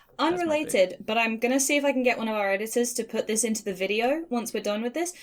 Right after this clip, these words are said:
Speaker 2: Have you guys seen the image that is from a lan? It's some guy playing original C S G O on, like, some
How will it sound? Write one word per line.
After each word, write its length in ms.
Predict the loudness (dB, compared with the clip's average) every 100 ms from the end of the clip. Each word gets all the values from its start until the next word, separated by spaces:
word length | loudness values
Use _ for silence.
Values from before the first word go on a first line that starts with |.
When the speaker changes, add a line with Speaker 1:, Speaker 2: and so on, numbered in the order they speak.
| -12
Speaker 2:
Have 120 | -6 0
you 220 | 2 2
guys 260 | 2 2
seen 520 | 2 0 0 -4 -6 -6
the 300 | -4 0 0 2
image 540 | 2 4 2 0 -8 -16 _ 4
that 120 | 6
is 160 | 6
from 320 | 2 2 4 4
a 60 |
lan? 500 | 4 0 0 -2 -2
It's 220 | -2 0
some 180 | 0 0
guy 220 | 4 2
playing 260 | 4 2 0
original 460 | 2 0 2 0 2
C 180 | 4
S 160 | 2 0
G 80 | 4
O 180 | 6 6
on, 140 | 4
like, 140 | 0 -2
some 300 | -4 -6